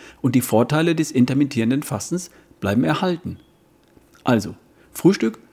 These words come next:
oder nicht Frühstück ist eigentlich egal,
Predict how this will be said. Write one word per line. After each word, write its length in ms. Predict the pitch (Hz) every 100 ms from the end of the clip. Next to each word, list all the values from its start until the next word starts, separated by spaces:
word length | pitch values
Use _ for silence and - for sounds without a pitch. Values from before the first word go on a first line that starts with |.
| _ _ _
oder 180 | 113 110
nicht 220 | 226 254
Frühstück 460 | - 117 - 151 - _ _ _ _ _ _ _ -
ist 160 | -
eigentlich 340 | 110 120 156 208
egal, 400 | 190 110 98